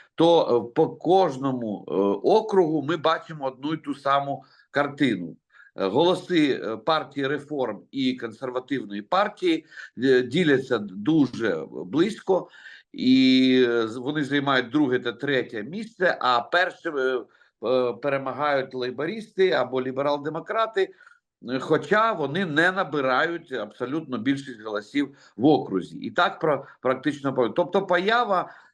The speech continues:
е, партії, е, Фараджа — це був такий вирок для, е, партії, е, е, Торі, консервативної партії, Ріші Сунака, Бориса Джонсона, інших наших відомих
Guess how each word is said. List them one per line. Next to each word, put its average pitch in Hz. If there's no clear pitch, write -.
е, 135
партії, 156
е, 117
Фараджа — 185
це 180
був 160
такий 135
вирок 135
для, 127
е, 101
партії, 131
е, 110
е, 95
Торі, 196
консервативної 127
партії, 156
Ріші 123
Сунака, 120
Бориса 120
Джонсона, 143
інших 165
наших 143
відомих 139